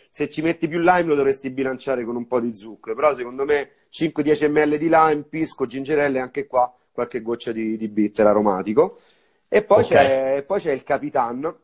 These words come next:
Speaker 1: che è praticamente una sorta di Manhattan con il pisco. Parti uguali, pisco vermo. Parti uguali è quello che dice la ricetta. Di nuovo, se vai in
Speaker 2: Fifty fifty.
Speaker 1: Perù,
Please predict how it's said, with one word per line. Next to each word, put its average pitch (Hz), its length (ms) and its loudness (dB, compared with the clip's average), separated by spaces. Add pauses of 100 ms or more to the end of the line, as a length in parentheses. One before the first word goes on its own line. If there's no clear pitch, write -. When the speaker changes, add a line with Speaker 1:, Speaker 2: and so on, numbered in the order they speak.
(120)
Speaker 1:
che 127 140 -4
è 127 400 0
praticamente 135 420 -2
una 131 100 -4
sorta 123 300 -6
di 120 100 -8
Manhattan 127 480 -8
con 117 180 -10
il 117 100 -8
pisco. - 440 -10 (340)
Parti 139 320 2
uguali, 160 440 2
pisco 131 320 -12
vermo. 113 280 -10
Parti 139 280 -8
uguali 151 280 -4
è - 20 -6
quello 131 200 -8
che 123 100 -10
dice 120 200 -12
la 120 100 -2
ricetta. 127 640 -6 (180)
Di 127 120 -8
nuovo, 131 280 2
se 110 100 0
vai 139 200 4
in 139 60 -6
Speaker 2:
Fifty 135 60 0
fifty. 151 40 6
Speaker 1:
Perù, 147 320 0